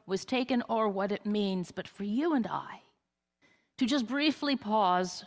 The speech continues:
with this photo and ask yourselves, who are you in this photo? And who is God? The focus of our scripture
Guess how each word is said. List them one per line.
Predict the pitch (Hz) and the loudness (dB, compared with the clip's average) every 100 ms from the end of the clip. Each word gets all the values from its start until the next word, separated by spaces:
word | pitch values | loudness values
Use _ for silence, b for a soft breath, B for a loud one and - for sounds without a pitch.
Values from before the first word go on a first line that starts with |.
| - | -12
with | 196 - | -10 -4
this | 247 - | -6 -6
photo | - 208 202 175 | -2 0 2 2
and | 170 180 | 2 0
ask | 185 214 262 - | 0 -2 -2 -6
yourselves, | 285 277 - 220 208 208 - | -6 -6 -2 0 0 -2 -6
who | - 381 | 0 2
are | 269 214 | 4 4
you | 208 214 226 | 2 0 0
in | 220 | -2
this | 214 - | -2 -4
photo? | - 214 240 302 - _ _ _ _ _ _ _ _ _ _ _ _ _ _ _ _ | -2 -2 0 -6 -8 _ _ _ _ _ _ _ _ _ _ _ _ _ _ _ _
And | 202 185 | -6 -2
who | 214 | -2
is | 190 | 0
God? | 185 160 131 - _ _ _ _ _ _ _ _ _ - _ _ _ _ _ _ _ _ _ _ _ _ _ _ _ _ _ - | 0 0 -2 -14 _ _ _ _ _ _ _ _ _ -20 _ _ _ _ _ _ _ _ _ _ _ _ _ _ _ _ _ -6
The | 202 | 0
focus | 269 277 277 | 2 2 2
of | 240 208 | 4 4
our | 190 | 4
scripture | 185 - 302 277 - 165 233 | 2 -2 -2 -2 0 -2 -2